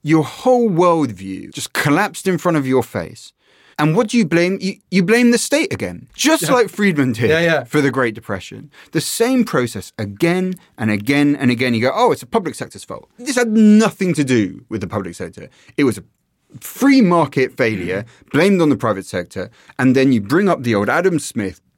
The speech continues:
Speaker 1: balance of budgets at the state level. "We've got to pay back. We can't have all these debts. This is impossible." Austerity, and start shredding the public sector all over again. The extraordinary thing is every failure of neoliberalism is treated as a reason to do neoliberalism even harder.
Speaker 2: That's it. Real neoliberalism hasn't been tried.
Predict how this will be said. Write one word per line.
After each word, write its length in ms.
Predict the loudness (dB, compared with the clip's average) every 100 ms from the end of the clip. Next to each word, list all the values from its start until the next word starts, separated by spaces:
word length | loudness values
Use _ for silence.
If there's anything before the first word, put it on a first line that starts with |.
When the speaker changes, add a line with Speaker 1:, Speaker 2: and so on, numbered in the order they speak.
| _
Speaker 1:
balance 320 | -4 -4 -2
of 160 | -4 -2
budgets 400 | -4 -4 -8 -10
at 80 | -14
the 80 | -12
state 300 | -4 -4 -4
level. 180 | -4 -4
"We've 80 | -2
got 80 | -4
to 60 |
pay 180 | -4 -4
back. 200 | -2 -4
We 40 | -4
can't 160 | -4
have 140 | -2 -4
all 100 | -4
these 220 | -6 -6
debts. 300 | -4 -4 -6
This 140 | -10
is 60 | -8
impossible." 440 | -4 -2 0 -2 -4 -20 -12 -4
Austerity, 760 | -2 -2 0 2 2 -2 -4 -2
and 120 | -2
start 280 | -2 -2 -2
shredding 640 | -6 0 2 2 0 -2
the 100 | -2
public 300 | -2 -2 -4
sector 300 | -6 -6 -6 -2
all 140 | 0
over 240 | 0 0
again. 320 | -4 -4 -6 -10 -20 -20 -20 _ -8
The 160 | 0 0
extraordinary 420 | -2 -4 -2 2
thing 100 | 2
is 120 | 0 -6 _
every 360 | 0 0 0 -2
failure 400 | 0 0 2 0
of 60 | 0
neoliberalism 720 | 0 0 -2 -2 -4 -6 -6
is 160 | -6 -4
treated 340 | -2 -2 0
as 100 | -2
a 60 | -2
reason 520 | 0 -2 -2 -4 -6 _
to 100 | -6
do 200 | 0 2
neoliberalism 840 | 4 4 4 2 2 0 2 2 2
even 260 | 4 2
harder. 380 | 2 0 0 0
Speaker 2:
That's 160 | 0 0
it. 180 | -2 -2
Real 260 | 2 2 4
neoliberalism 460 | 2 2 0 0
hasn't 200 | -2 -2
been 120 | -6
tried. 340 | -2 0 0